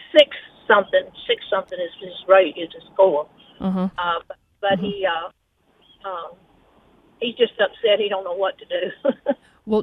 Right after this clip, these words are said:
Speaker 2: Julie, thank you so much for calling. Please leave your name and number with our producer, and, um, let's, or just call me after the show. I have some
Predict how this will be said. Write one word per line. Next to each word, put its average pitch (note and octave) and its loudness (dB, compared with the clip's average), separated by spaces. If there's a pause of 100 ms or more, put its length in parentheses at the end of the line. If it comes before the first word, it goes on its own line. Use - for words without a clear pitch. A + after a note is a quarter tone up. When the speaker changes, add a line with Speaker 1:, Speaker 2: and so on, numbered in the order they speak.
(120)
Speaker 2:
Julie, B3+ 2
thank A#3+ 0
you F#3+ 0
so A#3 0
much G#3+ 0
for F#3 -6
calling. G#3 0
Please B3+ 0
leave A3+ 0
your G3 0
name G3 2
and F3 0
number G3+ 0
with E3+ -4
our F3+ 0
producer, F#3+ 0 (160)
and, F3 0
um, D#3+ -2 (320)
let's, A#3+ 0
or F#3+ 2
just G#3+ -2
call A#3+ 2
me E3+ -2
after F#3 -2
the D#3+ -6
show. F3 0
I F3+ -2
have G#3 -4
some E3+ -4